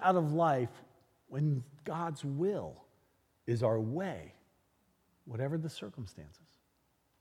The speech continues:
The vision here is the same vision Jesus tried to communicate. That's very unique to him. In John chapter ten, he says, "I came that they may have life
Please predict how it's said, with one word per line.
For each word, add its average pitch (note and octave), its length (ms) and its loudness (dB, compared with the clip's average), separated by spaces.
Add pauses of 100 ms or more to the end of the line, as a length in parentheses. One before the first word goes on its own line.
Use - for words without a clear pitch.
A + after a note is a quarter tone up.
(1300)
The F3 100 6
vision B3 380 8
here F#3 320 8
is E3 280 2
the E3+ 100 0
same G3+ 400 4
vision E3 420 8
Jesus D3+ 460 0
tried A#2+ 260 0
to B2 80 -6
communicate. G#3 800 0 (880)
That's G3+ 160 0
very A3 240 6
unique A3+ 340 6
to F3+ 60 4
him. G2 300 -2 (960)
In D3+ 100 4
John E3+ 240 6
chapter D#3+ 300 4
ten, F3+ 200 6
he D#3 80 4
says, C#3+ 220 0
"I D3 100 8
came E3+ 300 4
that D3 140 4
they D#3+ 100 4
may D#3 80 4
have D3 180 4
life D#3 340 8